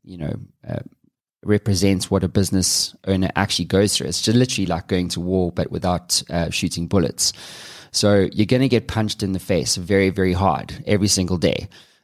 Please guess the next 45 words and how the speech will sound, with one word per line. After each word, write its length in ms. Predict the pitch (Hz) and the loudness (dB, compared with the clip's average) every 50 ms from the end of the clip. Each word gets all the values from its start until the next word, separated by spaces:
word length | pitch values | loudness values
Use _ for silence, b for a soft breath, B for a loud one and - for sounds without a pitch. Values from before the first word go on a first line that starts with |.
| B | B
Um, 320 | - - 90 92 92 92 - | -8 -4 -2 -2 -2 -2 -2
and 160 | 92 95 95 | -2 -2 -2
so 200 | - - 92 95 | 0 0 0 0
a 80 | 82 - | 0 -2
plan, 800 | - - 139 139 135 127 123 117 110 107 107 110 110 113 - - _ _ _ _ _ _ _ _ - - - | 0 2 2 4 6 4 4 4 2 0 0 -2 -6 -10 -16 -20 _ _ _ _ _ _ _ _ -18 -16 -10
you 100 | - 98 | -4 0
know, 140 | 101 101 107 | 2 2 2
it's, 480 | 107 - - 98 - - - - - | 2 2 -2 -4 -4 -2 -2 0 2
uh, 220 | 110 101 95 95 78 | 2 2 2 2 2
it's 120 | - 95 - | 0 0 2
something 360 | - 117 104 98 - 104 101 | 2 0 0 0 0 0 2
that 180 | 98 92 - | 0 0 0
you 80 | - 98 | 0 0
need 180 | 95 95 95 - | 2 2 0 0
to 100 | - 101 | -2 -4
be 320 | - 98 95 92 90 90 | -2 -2 0 0 0 0
flexible 520 | 90 - - 107 - - - - - 90 85 | 0 0 0 0 0 0 -4 -2 0 -2 -2
with. 240 | - - - - - | -2 -4 -6 -6 -6
So 180 | - - 82 | -6 -6 -4
just 180 | - 90 92 - | -2 -4 -4 -2
keep 220 | - 87 - - | -4 -4 -4 -4
that 120 | - 85 - | -4 -4 -2
in 140 | 87 82 | -2 -2
mind. 360 | 82 80 76 71 - - - - - _ _ _ _ _ _ _ _ _ _ _ _ _ _ _ _ B B B B B B B B - | 0 0 -2 -2 -4 -6 -10 -14 -20 _ _ _ _ _ _ _ _ _ _ _ _ _ _ _ _ B B B B B B B B 0
Next 180 | 135 135 - - | 0 0 4 4
question 300 | 160 139 131 - 127 127 | 4 4 4 4 4 4
here 220 | 127 127 123 120 | 6 6 6 4
is 180 | 113 - 107 - | 4 2 0 0
from 160 | - 98 98 | 0 -2 0
Toby. 400 | - - 135 127 117 123 120 110 | 2 4 4 4 6 4 2 2
"Do 120 | - 107 | 2 2
you 120 | 113 110 110 | 2 2 2
think 200 | - 117 101 - | 2 0 0 2
the 80 | 104 | 2
resignation 640 | 98 104 104 98 107 104 104 95 98 98 - - 98 | 2 2 2 2 0 0 2 2 2 0 0 -4 -4
trend 320 | - - 101 95 95 90 | -2 0 0 2 2 2
in 100 | 92 95 | 2 2
the 80 | 95 92 92 95 98 | 2 2 4 4 4
U 60 | 98 | 4
S 240 | 98 90 87 - - | 4 4 2 0 -2
will 100 | 85 87 | -2 0
reach 200 | 90 90 87 - | 0 -2 -2 -4
South 220 | - - - 87 | -4 -4 -2 -2
Africa?" 540 | 92 98 - - 80 - - - - - 110 b b b b b b b b b b b b | -2 -2 -2 -4 -8 -8 -8 -10 -10 -10 -12 b b b b b b b b b b b b
Um, 540 | - 104 110 110 113 110 110 107 104 104 - | -8 -4 -2 0 2 2 2 0 -2 -6 -8